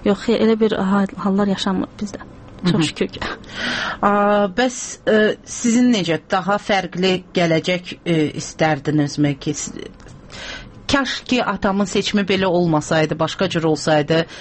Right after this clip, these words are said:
Speaker 2: və biz də fərqli gələcək, fərqli həyat yaşasaydıq.
Speaker 1: Ya, hərdən düşünürəm ki, deyirəm ki, <laughs> hərdən sosial şəbəkələrə gələndə deyirəm ki, nə olar ki, mən də Facebookda siyasi bir şeylər paylaşmayım, rahat bir həyat yaşayaq da,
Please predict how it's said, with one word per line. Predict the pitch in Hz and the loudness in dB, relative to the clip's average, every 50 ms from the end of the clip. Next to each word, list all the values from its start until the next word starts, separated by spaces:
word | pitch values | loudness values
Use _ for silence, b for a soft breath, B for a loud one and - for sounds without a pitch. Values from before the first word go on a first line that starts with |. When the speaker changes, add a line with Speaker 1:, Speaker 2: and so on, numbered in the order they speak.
| B B - | B B -2
Speaker 2:
və | 180 180 | -2 0
biz | 190 175 - | 0 -2 -2
də | 185 | -2
fərqli | 175 - 180 165 151 147 165 165 156 | -2 0 0 0 0 0 -2 -2 0
gələcək, | - 165 156 156 147 147 170 156 - - - - | 2 2 2 2 0 0 0 -2 -2 -6 -14 -6
fərqli | - - 190 180 160 151 170 175 180 180 180 B B B B - | -2 0 0 0 0 0 0 0 0 0 -2 B B B B -2
həyat | 190 185 175 175 170 - | 0 2 2 0 0 0
yaşasaydıq. | 180 160 147 - - 156 - - 160 156 156 151 - 151 151 156 - - | 0 0 0 0 -2 -4 -2 0 2 2 2 2 2 0 0 0 0 0
Speaker 1:
Ya, | 285 277 285 | 2 2 4
hərdən | 302 294 285 339 339 302 | 4 2 2 4 2 2
düşünürəm | 277 - - 262 254 233 220 214 - | 2 2 0 2 2 2 2 2 0
ki, | 254 233 | 0 2
deyirəm | 247 240 233 220 214 214 | 2 2 4 4 2 2
ki, | - 233 226 B B B B B B B B - | 2 2 0 B B B B B B B B -6
<laughs> | - 143 240 214 - - 233 240 | -2 0 0 0 2 0 0 2
hərdən | 254 254 233 254 262 240 214 - | 2 2 4 4 2 2 2 0
sosial | - 226 - 240 240 | 0 0 2 2 2
şəbəkələrə | 233 233 208 202 196 - 220 202 208 214 | 2 2 2 2 2 2 2 2 4 4
gələndə | 226 208 208 220 220 220 | 4 2 2 2 2 2
deyirəm | 254 247 240 233 247 | 2 4 4 4 4
ki, | 254 233 | 4 4
nə | 240 247 247 | 4 4 4
olar | 247 240 247 240 | 2 2 0 0
ki, | - 233 | 0 0
mən | 214 214 220 | 0 0 0
də | |
Facebookda | - - 220 208 - - - 196 - - 226 233 B B B B B B B | 0 2 0 0 0 -2 -8 -6 -2 -2 -2 -2 B B B B B B B
siyasi | - - - 247 226 220 - 233 | -4 -2 0 0 2 2 2 2
bir | 233 220 | 2 2
şeylər | - 214 214 226 226 233 - | 2 2 2 2 0 0 -2
paylaşmayım, | - 254 220 208 208 214 - - 226 214 220 220 | -2 0 0 2 2 0 0 0 2 2 2 2
rahat | 208 214 208 185 240 233 233 - | 2 2 0 0 0 -2 -2 0
bir | - 208 202 208 | -2 0 2 2
həyat | 220 202 202 208 202 - - 190 | 2 4 4 2 0 -2 -2 -2
yaşayaq | 185 185 - - 196 190 190 - - | -2 -2 0 0 0 0 0 0 0
da, | 214 | 0